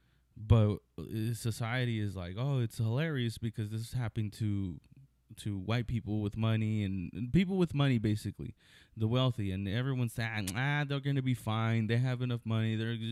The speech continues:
they're suing and they're gonna get their money back," which is probably true, you know? But it is, like, but the, I was just saying that, like, as a side note, you know? I wasn't saying it as in, like, I, I'm, I'm not, I'm not here to, to, to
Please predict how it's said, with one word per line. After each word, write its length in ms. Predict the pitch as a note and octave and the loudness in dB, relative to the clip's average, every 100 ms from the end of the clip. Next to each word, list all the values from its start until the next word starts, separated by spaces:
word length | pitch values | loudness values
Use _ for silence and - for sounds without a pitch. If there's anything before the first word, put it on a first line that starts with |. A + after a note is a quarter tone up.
| F#2+ | -2
they're 140 | A#2 | -4
suing 560 | - - C#3+ D3 D3 C3+ | -4 -2 0 0 -2 -4
and 80 | A2 | -4
they're 100 | A2+ | -4
gonna 140 | A#2+ | -4
get 120 | C3+ | -4
their 80 | C3+ | -4
money 280 | B2+ A#2 A#2 | 0 0 -2
back," 260 | A2+ A2+ A#2+ | -4 -6 -6
which 200 | B2 B2+ | -8 -4
is 80 | B2 | -2
probably 540 | - D3 D#3+ D3+ C3 | 0 0 -2 -2 -4
true, 380 | A#2 D3 C#3 G#2 _ _ - - _ - | -4 -4 -4 -4 _ _ -20 -20 _ -8
you 100 | G#2+ | -4
know? 320 | G#2 A2+ B2 _ _ - | -2 -4 -6 _ _ -4
But 120 | B2 C3+ | 0 2
it 100 | C#3+ | 4
is, 220 | C#3+ A#2+ | 2 2
like, 200 | A#2 A#2+ | 0 0
but 140 | A#2 | -2
the, 140 | B2 G#2+ | -4 2
I 100 | C#3 | 2
was 140 | C#3+ | 4
just 120 | B2 | 0
saying 220 | C3 B2+ A#2+ | 0 2 2
that, 120 | G#2+ | 0
like, 120 | G#2+ | -2
as 120 | G#2 | 0
a 80 | G2+ | -2
side 440 | - A#2+ G#2+ G2 | -2 0 0 -2
note, 260 | G2 F2+ - _ | -4 -4 -6 _
you 120 | E2 F#2+ | -6 -4
know? 160 | F2+ | -2
I 100 | F2 | -2
wasn't 320 | G#2+ A2+ A2+ | -2 0 -2
saying 280 | - A2+ G#2+ | 0 0 0
it 140 | G#2 G2 | 0 0
as 200 | G2 F#2+ | -2 -2
in, 180 | F#2+ | -4
like, 220 | F2+ F2 - | -6 -8 -8
I, 140 | F#2+ E2+ | -8 -4
I'm, 220 | G#2+ A2 | -4 0
I'm 180 | A#2 D3 | 0 2
not, 340 | E3 D#3 C3+ A2+ - - - - | 2 2 -2 -6 -8 -20 -16 -4
I'm 120 | C3 | 0
not 140 | D3 | 2
here 180 | C3+ C3+ | 2 0
to, 260 | C3 A#2+ A2 | 0 -2 -2
to, 360 | A2+ G#2+ G#2 | -2 -2 -2
to 400 | - G#2 G2 F#2+ | -4 -6 -4 -6